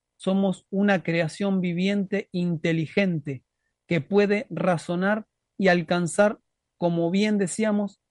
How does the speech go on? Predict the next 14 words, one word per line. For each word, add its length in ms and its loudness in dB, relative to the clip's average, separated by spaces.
niveles 800 0
altos 580 0
de 400 0
sabiduría 840 2
e 40 -2
inteligencia. 840 -6
Y 180 0
con 200 0
esa 300 0
inteligencia 800 0
también 460 0
convertirnos 1000 2
en 180 -2
creadores. 640 -2